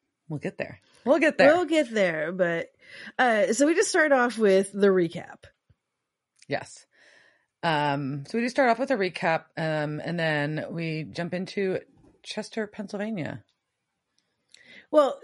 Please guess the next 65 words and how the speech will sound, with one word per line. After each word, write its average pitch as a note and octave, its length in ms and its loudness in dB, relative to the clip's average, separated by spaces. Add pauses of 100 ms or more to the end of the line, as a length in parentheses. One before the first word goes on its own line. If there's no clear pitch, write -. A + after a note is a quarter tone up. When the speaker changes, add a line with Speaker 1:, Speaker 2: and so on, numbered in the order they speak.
Speaker 2:
did A3+ 240 2
you B3+ 120 0
watch F#3 260 -2
the A3 120 0
Speaker 1:
Or A3 100 0
do A#3+ 40 -2
you E3+ 80 -4
Speaker 2:
recap? C#4 260 2
Speaker 1:
want A3+ 80 -12
Speaker 2:
Did A3 180 -2
you, A3 200 -2
did F#3+ 240 -6
you G3 120 -4
see G#3 260 -6
things A3 340 -2
in A3+ 60 -4
there A3+ 200 0
that G3+ 160 -2
made F#3 300 -2
you, F#3+ 140 0
like, F3+ 240 0
go, F3 160 -4
"What?" C#4+ 580 0 (840)
Speaker 1:
No, F#3+ 320 -12
I E3+ 80 -14
missed E3+ 320 -16
it F#3 140 -18
Speaker 2:
You G#3+ 140 2
didn't G#3 180 6
watch F#3+ 160 -2
Speaker 1:
this - 100 -12
Speaker 2:
it, - 40 -8
Speaker 1:
time. - 80 -8
Speaker 2:
see F3+ 160 -4
this F3+ 80 -4
Speaker 1:
My, F3 240 -4
my E3+ 180 -6
Netflix - 500 -10
was D#3+ 140 -10
not D#3+ 160 -10
happy D#3 280 -16
with D3 180 -16
me - 180 -14
th-, - 140 -18 (120)
this - 220 -18
weekend. - 300 -12
Speaker 2:
Okay. G#3+ 100 2
Speaker 1:
I G#3 200 -2
missed - 160 -18 (100)
it. - 20 -14
Speaker 2:
So A#3 380 6
if A#3+ 240 4
you, C4+ 220 2
like, G#3+ 260 2
if A3+ 160 -2
you A3 160 -2
watch A3+ 460 0
the, C4 180 4
we-, A#3+ 200 -4
the, G#3+ 200 -2
if G3+ 100 -4
you G#3 80 -2
watch G3+ 240 0
the A#3 80 -10
recap, F#3 560 -6